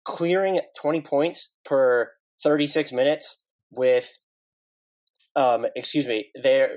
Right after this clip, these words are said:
they're clearing twenty points per thirty-six minutes and two made threes per thirty-six minutes with a true shooting percentage better than sixty. Um, it's Stephen Curry,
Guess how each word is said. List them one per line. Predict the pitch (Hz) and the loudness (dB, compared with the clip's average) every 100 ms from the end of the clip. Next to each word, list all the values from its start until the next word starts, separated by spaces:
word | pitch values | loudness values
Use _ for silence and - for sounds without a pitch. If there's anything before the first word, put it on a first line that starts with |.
| - | -6
they're | 143 143 | -4 0
clearing | 190 185 | 0 0
twenty | 185 170 | 0 0
points | 190 170 | 0 0
per | 156 | 0
thirty-six | 165 160 156 147 | 0 0 -2 0
minutes | 147 147 | 2 2
and | 127 - | -2 -4
two | 156 | 0
made | 143 135 | 0 -2
threes | 131 135 | -4 -4
per | - 123 | -6 -4
thirty-six | 127 120 120 | -2 -2 -4
minutes | 127 120 120 | -2 -2 -4
with | 107 | -8
a | |
true | - 135 | -8 -6
shooting | - 127 110 | -4 -6 -6
percentage | - 117 110 | -2 -2 0
better | 117 117 | 0 0
than | 107 | -2
sixty. | - 123 - 151 156 - - - _ - | -4 -6 -2 -2 -2 -6 -20 -20 _ 0
Um, | 120 120 127 | 2 2 0
it's | 123 - | -2 -2
Stephen | - 151 180 | 0 0 0
Curry, | 156 165 165 160 | 2 2 2 -2